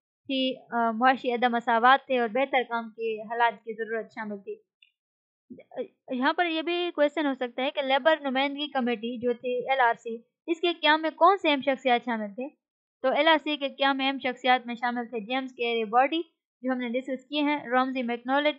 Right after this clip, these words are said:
अ, जिसने labor party के क़याम के उसके, अ, वो रखे गए, लेबर पार्टी बनाई गई थी, तो लेबर पार्टी के क़याम के मकासद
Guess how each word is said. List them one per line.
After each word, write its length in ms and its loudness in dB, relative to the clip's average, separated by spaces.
अ, 360 0
जिसने 300 -6
labor 220 2
party 340 0
के 120 -4
क़याम 280 -4
के 160 -6
उसके, 240 -6
अ, 80 -8
वो 440 -2
रखे 280 -2
गए, 400 0
लेबर 220 2
पार्टी 260 4
बनाई 260 0
गई 160 0
थी, 140 -10
तो 60 0
लेबर 220 4
पार्टी 260 0
के 140 -6
क़याम 260 -4
के 100 -6
मकासद 420 0